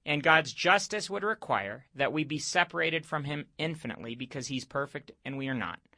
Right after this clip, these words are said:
Fortunately, he made a way to not give up his justice and at the same time to take out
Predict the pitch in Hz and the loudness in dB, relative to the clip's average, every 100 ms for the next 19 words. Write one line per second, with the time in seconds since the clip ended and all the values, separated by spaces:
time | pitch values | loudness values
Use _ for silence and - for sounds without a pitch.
0 | _ _ _ _ _ - 269 277 214 180 | _ _ _ _ _ 6 8 10 6 2
1 | - 143 147 160 _ _ _ - 202 190 | 0 -2 -4 -6 _ _ _ -6 -4 -4
2 | 165 147 185 220 226 170 139 147 - 156 | -6 0 4 4 4 4 2 0 -6 -8
3 | 127 _ 123 120 135 190 220 170 190 196 | -8 _ -10 -4 4 6 4 0 2 2
4 | 202 170 196 - - _ - 117 110 - | 2 2 0 0 -8 _ -2 -2 -2 -10
5 | 127 - 135 127 147 185 190 196 180 156 | -12 -10 -10 -8 -6 -4 -4 -4 -2 0
6 | 131 127 123 - 185 190 - 165 165 | 0 -4 -6 -2 -2 -2 4 4 4